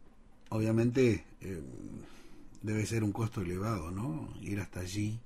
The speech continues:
porque esto está solventado por el gobierno, es un programa, es un proyecto que lleva adelante hace unos cuantos años el gobierno provincial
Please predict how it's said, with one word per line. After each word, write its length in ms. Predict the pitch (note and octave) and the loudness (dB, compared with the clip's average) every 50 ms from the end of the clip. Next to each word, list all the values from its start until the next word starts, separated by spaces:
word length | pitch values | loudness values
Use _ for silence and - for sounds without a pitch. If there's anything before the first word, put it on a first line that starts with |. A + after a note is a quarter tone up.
| - - - - - - - - | -14 -18 -20 -20 -20 -18 -16 -14
porque 260 | - - E2 E2+ G2 | -12 -10 -8 -6 -6
esto 120 | G2+ - | -4 -4
está 220 | A2 G#2+ - G#2 G2+ | -6 -6 -6 -6 -6
solventado 580 | - - F#2+ F#2 F#2 F#2 F#2 - G#2 G2+ G2 | -6 -6 -6 -6 -6 -6 -6 -6 -6 -6 -4
por 140 | F#2 G2 F#2 | -4 -6 -6
el 80 | F2+ F#2 | -6 -6
gobierno, 400 | F#2 F#2 G2 G#2+ A2+ A2+ G#2+ F#2+ | -4 -4 -2 -2 0 0 -2 -4
es 120 | - - | -6 -8
un 100 | G2+ F#2 | -12 -12
programa, 420 | F#2 F#2+ F#2+ F#2 F#2+ G2+ G2+ G2+ G2+ | -12 -10 -10 -8 -6 -4 -4 -4 -4
es 100 | - F#2+ | -6 -8
un 80 | F#2 | -10
proyecto 560 | F2+ F#2 F#2+ F#2 G#2 G#2+ G#2 - - G2 F#2+ - - - - - - - - - - | -10 -8 -8 -6 -4 -6 -4 -4 -6 -6 -6 -8 -10 -16 -16 -14 -14 -14 -14 -12 -8
que 100 | - G#2+ | -6 -2
lleva 240 | A2 - B2 A#2 A2+ | 4 6 8 8 8
adelante 800 | A2 A2 G#2+ A2 A2+ A#2+ A#2+ A#2 B2+ A#2+ A2+ G2+ F#2 E2 - - - | 8 8 6 6 6 6 6 8 8 8 8 8 6 2 -2 -4 -4
hace 220 | G#2+ G#2 G#2 A2 | -2 0 2 4
unos 160 | A2 A2 - | 4 2 2
cuantos 400 | - A#2+ C3 B2+ A#2+ B2 A#2 - B2+ | 4 4 4 4 4 4 2 2 4
años 260 | C3 C#3 B2+ A#2 - | 4 4 2 0 -2
el 100 | F#2+ F#2 | -4 -4
gobierno 360 | F#2 G2 G#2+ A2 A2 A2 G2 | -4 -2 -2 -2 -2 -2 -2
provincial 680 | F2+ F#2+ F#2 F#2+ G2+ G2+ - - C#3+ D3 C#3+ C#3 C#3 C#3+ | -4 -4 -4 -2 -2 -4 -2 0 2 4 4 2 2 0